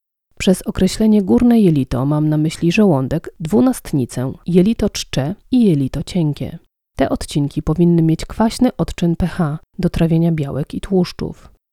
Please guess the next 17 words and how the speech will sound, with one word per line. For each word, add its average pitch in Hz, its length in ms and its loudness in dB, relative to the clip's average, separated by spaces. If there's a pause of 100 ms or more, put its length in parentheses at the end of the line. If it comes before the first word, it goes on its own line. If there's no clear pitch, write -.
(120)
Jeśli 202 300 0
przeciążymy 220 680 4
jelita, 139 420 0
spożywając 170 640 0
za 208 140 0
dużo 208 220 2
węglowodanów, 139 920 -4 (180)
to 240 100 2
następuje 156 580 0
proces - 340 -8
fermentacji. - 880 -4 (640)
W 175 60 -6
jego 180 260 6
wyniku 185 400 2
zamiast 143 460 -2
trawić 208 440 -2
pokarmy, 127 600 -2